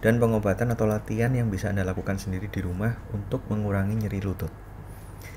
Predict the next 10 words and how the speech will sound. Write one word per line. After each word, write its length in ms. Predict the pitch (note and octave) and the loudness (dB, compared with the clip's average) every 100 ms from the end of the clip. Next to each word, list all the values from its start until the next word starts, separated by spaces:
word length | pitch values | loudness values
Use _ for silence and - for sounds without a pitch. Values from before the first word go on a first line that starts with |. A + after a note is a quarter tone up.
| - - - - | -14 -14 -10 -6
Oke, 180 | - F2+ | -4 -2
sebelumnya 400 | G#2+ G#2 A#2 C3 | 0 2 4 4
saya 160 | B2+ | 4
berikan 240 | A2 G#2 G#2+ | 2 2 0
disclaimer 480 | G2 - G#2+ G#2+ F#2+ | 0 2 4 4 2
dulu 240 | F#2 F#2 A#2 - - | 0 0 -2 -6 -6
bahwa 540 | G#2 F#2 G2+ G#2 G2+ - | 0 0 2 2 2 2
isi 160 | G2+ | -2
presentasi 560 | G#2 G2+ G2+ G#2 G2 G#2+ | -2 -2 0 0 0 0
ini 400 | G2 F#2+ A#2+ C#3+ | 0 0 0 0